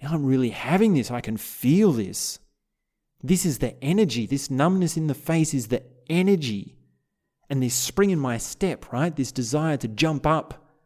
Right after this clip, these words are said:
this desire to either jump up and dance or just to jump and jump or to have a spring in your step. This is an energy, right? This is energy.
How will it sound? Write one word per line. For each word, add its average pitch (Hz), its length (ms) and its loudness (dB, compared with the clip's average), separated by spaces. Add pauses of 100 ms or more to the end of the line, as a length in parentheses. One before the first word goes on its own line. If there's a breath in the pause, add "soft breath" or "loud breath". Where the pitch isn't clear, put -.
(580)
this - 100 -16
desire 135 420 0
to 113 240 -2 (300 soft breath)
either 117 180 -2
jump 131 300 -2
up 120 160 -2
and 95 160 -6
dance 151 320 2
or 117 80 -2
just 120 220 -6
to 135 40 -10
jump 147 320 0
and 117 160 0
jump 156 340 0
or - 100 -8
to 107 100 -8
have 127 180 0
a 131 80 4
spring 135 320 -2
in 123 140 -2
your 117 80 -4
step. - 420 -4 (960 soft breath)
This 170 220 2
is 143 260 0
an 123 160 -4 (280)
energy, 160 720 2 (160)
right? 131 260 -14
This 139 180 -8
is 139 220 0 (160)
energy. 123 640 0